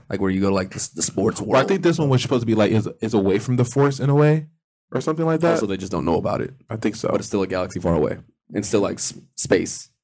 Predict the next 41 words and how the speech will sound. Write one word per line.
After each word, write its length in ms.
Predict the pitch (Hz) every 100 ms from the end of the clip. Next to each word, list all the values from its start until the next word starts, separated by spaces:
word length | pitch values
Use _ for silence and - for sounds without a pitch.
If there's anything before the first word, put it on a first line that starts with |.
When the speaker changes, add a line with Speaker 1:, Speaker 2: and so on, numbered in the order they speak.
| _ _ _ -
Speaker 2:
Kind 260 | 113 101
of, 140 | 95 101
but 120 | 104
more 160 | 110
like 280 | 113 104 95
down 260 | 104 98 95
to 160 | -
earth 260 | 92 92 104
Speaker 1:
What 120 | 131
is 60 | 135
Speaker 2:
in 40 |
Speaker 1:
this 80 | 110
Speaker 2:
a 40 | 110
way. 80 | 147
Speaker 1:
for, 140 | 123
though? 260 | 87 58 -
Is 120 | 117
this 80 | 123
just 160 | 123
a 60 | 110
random? 420 | 104 113 117 117
Speaker 2:
I 40 | 113
think 200 | 139 151
this 120 | 135
was, 120 | 107
you're 180 | 117 160
grilling 380 | 143 110 104 95
me. 60 |
I 80 | 98
don't 120 | 117
fucking 300 | 113 113 101
know, 240 | 98 95 92
man. 320 | 98 92 92
I 60 | 101
don't 160 | 107
fucking 320 | - 113 113 104
know. 140 | 98
I 40 |
just 120 | 104 135
wanted 140 |
to 60 | 120